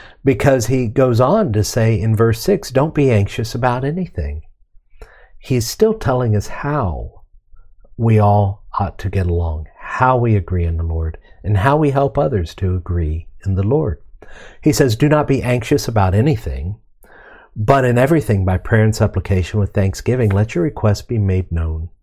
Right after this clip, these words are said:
to God." Here's what I want you to understand is, is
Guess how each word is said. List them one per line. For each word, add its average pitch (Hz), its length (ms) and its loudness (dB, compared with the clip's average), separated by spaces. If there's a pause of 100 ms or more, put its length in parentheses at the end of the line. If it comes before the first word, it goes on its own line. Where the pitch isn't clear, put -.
(120)
to 113 140 0
God." 82 480 -2 (760)
Here's 202 240 2
what 165 100 4
I 143 40 4
want 131 280 2
you 127 60 0
to 120 80 4
understand 107 640 2
is, 92 160 -2 (240)
is 107 280 2